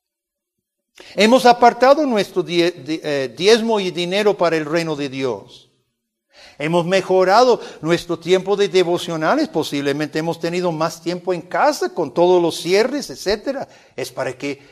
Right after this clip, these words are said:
para que hayamos leído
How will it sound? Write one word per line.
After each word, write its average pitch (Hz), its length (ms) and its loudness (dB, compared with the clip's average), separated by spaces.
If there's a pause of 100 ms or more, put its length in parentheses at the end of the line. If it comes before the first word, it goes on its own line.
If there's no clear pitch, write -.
(180)
para 135 180 -2
que 135 180 -8
hayamos 131 640 -6 (200)
leído 151 760 -4